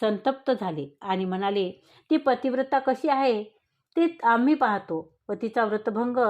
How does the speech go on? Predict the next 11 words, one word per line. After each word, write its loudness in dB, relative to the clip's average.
आम्ही 0
जरूर 0
करतो," -4
अशी 0
प्रतिज्ञा -2
करून 0
त्या 4
तिघांनी 2
ब्राह्मणांची 0
रूपे 0
घेतली. -2